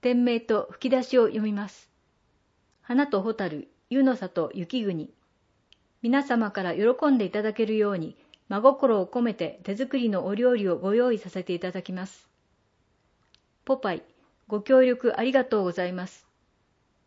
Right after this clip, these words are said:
お料理、矢口。お客様に助けられています。飲食店、頑張ろう。宝屋、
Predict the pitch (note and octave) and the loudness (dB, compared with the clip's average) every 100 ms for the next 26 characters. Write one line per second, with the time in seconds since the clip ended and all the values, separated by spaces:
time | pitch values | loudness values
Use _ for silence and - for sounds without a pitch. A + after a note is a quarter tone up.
0 | _ _ _ _ _ _ _ - A3+ B3+ | _ _ _ _ _ _ _ 0 4 6
1 | A#3 E3+ A3 A3+ E3+ - - - _ _ | 4 2 -4 -4 -6 -10 -20 -20 _ _
2 | _ _ _ G#3+ G3 C4 C4 C4 A#3 F#3+ | _ _ _ -6 -2 -2 0 0 2 -2
3 | F3+ F3+ - C4+ B3 G#3+ F3+ E3+ F3 - | -6 -4 -2 0 0 -2 -4 -4 -8 -12
4 | _ _ _ _ _ _ A#3+ A#3+ B3 - | _ _ _ _ _ _ -2 0 -2 -4
5 | G3+ F3 - G3 G#3+ A#3 A#3 A3 F3 - | -6 -6 -10 -6 0 0 0 0 -4 -8
6 | _ _ _ _ _ _ _ _ _ _ | _ _ _ _ _ _ _ _ _ _
7 | _ _ _ _ _ G3 A#3 A#3 A3 G3+ | _ _ _ _ _ -6 -2 -2 -2 -4